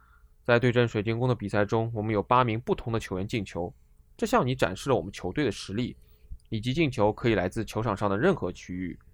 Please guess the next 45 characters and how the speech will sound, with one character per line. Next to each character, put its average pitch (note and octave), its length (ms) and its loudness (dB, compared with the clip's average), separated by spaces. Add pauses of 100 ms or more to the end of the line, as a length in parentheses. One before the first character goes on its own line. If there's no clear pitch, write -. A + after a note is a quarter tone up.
(1400)
五 F#3 100 6
比 G#3+ 140 4
零 A2 160 2
时， F#2 340 -4 (180)
利 B2+ 140 4
物 A#2+ 80 6
浦 G#2 240 0
获 B2 160 4
得 A2 100 4
了 G#2+ 80 4
一 A2 80 0
个 A#2+ 120 0
点 G#2 220 -2
球。 D#2 300 -8 (520)
巴 F#3+ 100 8
恩 A3 100 4
斯 B3 160 -2
本 G3 160 0
来 F2+ 140 -4
是 - 120 -2
要 A2 100 6
主 F2+ 160 -8
罚 D#2+ 260 -4
的， G#2+ 180 0 (360)
但 A2 120 6
阿 G2+ 180 6
尔 A2+ 100 8
德 G#2 100 -2
里 G#2 160 2
奇 G2+ 160 -6
替 C#3+ 180 -4
补 B2+ 120 -6
出 - 180 -4
场， - 240 -8 (200)
而 - 160 0
且 A2 120 -2
他 A#2+ 160 0
也 F#2+ 160 -2
年 F#2+ 220 -6
近 B2 160 -4
三 F3 200 -2
十 D3+ 140 -6
一 F#3 120 -4
岁 G#3 200 -4
了。 - 180 -14